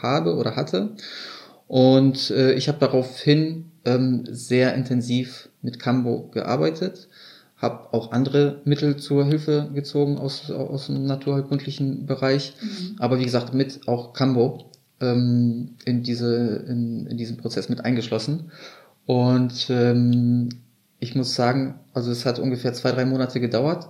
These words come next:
Speaker 1: aber seitdem bin ich symptomfrei. Es war wie, ich muss sagen, das war wie ein Shift in meiner Entwicklung und in meinem Wohlbefinden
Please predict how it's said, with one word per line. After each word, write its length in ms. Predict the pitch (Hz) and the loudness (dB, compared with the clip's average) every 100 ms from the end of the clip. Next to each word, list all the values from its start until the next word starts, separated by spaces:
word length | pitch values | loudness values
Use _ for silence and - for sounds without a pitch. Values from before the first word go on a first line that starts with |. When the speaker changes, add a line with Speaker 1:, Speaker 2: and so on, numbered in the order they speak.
| - | -8
Speaker 1:
aber 180 | 120 | -4
seitdem 320 | 120 120 123 123 | -2 -2 -2 0
bin 120 | 123 | 0
ich 260 | 120 - - | -2 -6 -12
symptomfrei. 880 | 120 120 120 135 147 - 165 165 - | -4 -2 -2 -2 -2 0 0 0 -2
Es 180 | - - | -8 -2
war 240 | 123 120 123 | 0 0 0
wie, 380 | 143 160 165 - _ _ - | 2 2 -2 -10 _ _ -20
ich 80 | - | -10
muss 120 | 131 | -8
sagen, 160 | 131 131 | -4 -2
das 160 | 123 - | -2 -4
war 200 | 120 120 | -4 -2
wie 180 | 139 135 | -2 -2
ein 160 | 123 | -2
Shift 640 | 120 - 139 123 - - _ | -2 -2 -2 -2 -6 -18 _
in 120 | 127 | -2
meiner 220 | 120 117 | 0 0
Entwicklung 560 | 117 - 135 - 131 123 | -2 -4 -4 -2 -2 -2
und 180 | 120 120 | -4 -6
in 80 | 120 | -4
meinem 240 | 117 120 | -2 -2
Wohlbefinden 880 | 120 127 123 - 127 123 127 127 | 0 -2 -2 -2 -2 -2 -2 -4